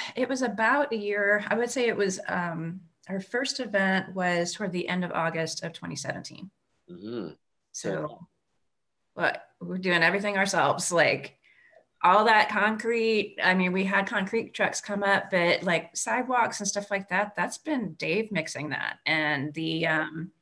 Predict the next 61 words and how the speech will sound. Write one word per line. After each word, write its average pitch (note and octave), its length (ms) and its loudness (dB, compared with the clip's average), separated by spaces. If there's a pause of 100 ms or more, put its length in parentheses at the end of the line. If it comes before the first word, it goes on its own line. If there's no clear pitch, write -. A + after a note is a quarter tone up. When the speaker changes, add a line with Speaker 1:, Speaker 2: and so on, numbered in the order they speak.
(480)
Speaker 1:
you F#3 120 0
know, F3 80 4
you F3 140 2
can G#3+ 140 -2
get F#3+ 280 4
a E3+ 60 4
truckload G3+ 460 0
of E3 100 -2
dirt A#3+ 240 -2
brought F3 240 4
up, D#3+ 240 0
but - 220 -2
in E3+ 120 0
order G3 200 0
for F#3 200 0
it F#3+ 80 0
to G3+ 60 -6
go F3 160 -2
where E3+ 80 -2
it's - 140 -4
supposed E3+ 240 -4
to D#3 60 -12
go, F#3 360 0
that's - 540 -2
us, G#3 300 2
a F3+ 40 -6
shovel G#3 460 0
and F#3 100 0
a E3 40 -4
wheelbarrow. F3+ 580 -2 (640)
Um, D#3 480 2
and E3+ 120 -2
so, D#3 400 0 (140)
you F#3+ 80 0
know, F3 100 4
I, F#3 200 6
I E3+ 80 2
tell F3 180 -2
people D#3 340 -4
it's D#3 160 -4
the E3 120 2
Oak D#3 100 -2
Leaf D#3+ 160 -4
Cottage D#3 260 -2
workout E3 300 -4
program. D#3+ 520 0
You E3 120 -2
know, D3+ 200 2
I D#3 60 4
mean, D3+ 300 -4 (480)
we F3+ 80 -4
stay D#3+ 220 0
in E3+ 80 -4
really F3 180 -4
good E3+ 160 -2
shape - 240 -2
around D#3+ 260 -2
here. - 360 -4
<laughs> - 40 -20
So. - 460 -4 (420)
Speaker 2:
<laughs> A3 120 0